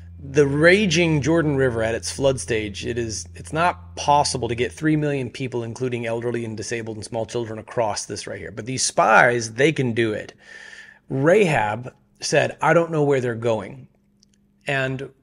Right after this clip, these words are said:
while in part that's true, she had to know at some point they're gonna be re-, reunited with the Israelites. In fact, she knew that they were up on the roof at that time,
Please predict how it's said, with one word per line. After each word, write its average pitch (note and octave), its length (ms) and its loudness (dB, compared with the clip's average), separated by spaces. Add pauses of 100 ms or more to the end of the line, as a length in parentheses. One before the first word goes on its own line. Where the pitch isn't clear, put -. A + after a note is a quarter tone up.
(580)
while D3+ 360 2
in D3 80 0
part D#3+ 240 2
that's C#3+ 220 -2
true, B2+ 260 0
she D3+ 180 0
had D#3 140 6
to C#3 80 0
know C3 240 0
at A#2+ 140 -4
some C#3 120 -4
point B2 160 -4
they're A#2+ 80 0
gonna B2 140 2
be A#2 140 -4
re-, A#2+ 600 -4
reunited C3+ 680 0
with - 320 -2
the A2+ 200 -4
Israelites. A#2 640 -2
In A2+ 120 -10
fact, A2+ 200 -2
she B2 140 -4
knew A#2+ 380 0
that A2 200 -8
they A#2 120 -4
were A#2 120 0
up A#2 160 -2
on B2+ 60 -4
the A#2+ 100 -4
roof F3 240 4
at G2+ 120 -2
that G2+ 160 -4
time, G#2 260 -12